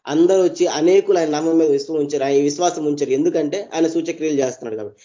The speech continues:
కానీ ప్రభువు వారి వశం అవ్వలేదు, వాళ్ళ వశం చేసుకోలేకపోయినారు.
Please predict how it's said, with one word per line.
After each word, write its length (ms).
కానీ 260
ప్రభువు 680
వారి 300
వశం 320
అవ్వలేదు, 440
వాళ్ళ 160
వశం 240
చేసుకోలేకపోయినారు. 800